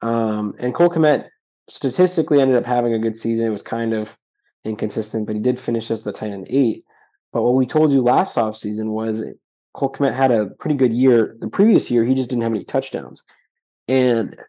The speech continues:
it's hard to repeat that even in a poor offense.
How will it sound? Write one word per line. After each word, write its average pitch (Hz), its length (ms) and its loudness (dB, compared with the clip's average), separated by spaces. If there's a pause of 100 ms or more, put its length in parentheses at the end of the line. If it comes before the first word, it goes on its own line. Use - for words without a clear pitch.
(180)
it's 120 140 -2
hard 143 380 2
to 139 120 2
repeat 139 360 0
that 120 260 4
even 127 200 2
in 117 100 4
a 110 60 0
poor 120 220 2
offense. 104 440 -2